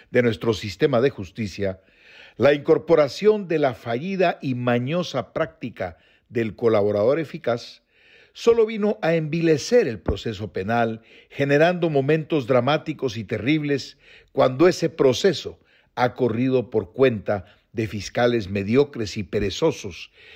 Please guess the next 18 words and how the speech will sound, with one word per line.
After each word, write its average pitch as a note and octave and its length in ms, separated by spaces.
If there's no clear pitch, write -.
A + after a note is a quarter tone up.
que B2+ 120
se C3 140
apoyan E3 420
en C3+ 160
testigos C#3+ 560
falsos D3 540
o B2+ 180
colaboradores C3 800
eficaces C3 800
que C3 140
reciben C#3 540
beneficios B2 720
por A#2 220
inculpar G#2+ 640
a - 80
capricho A#2 520
del C3 160
fiscal A2+ 640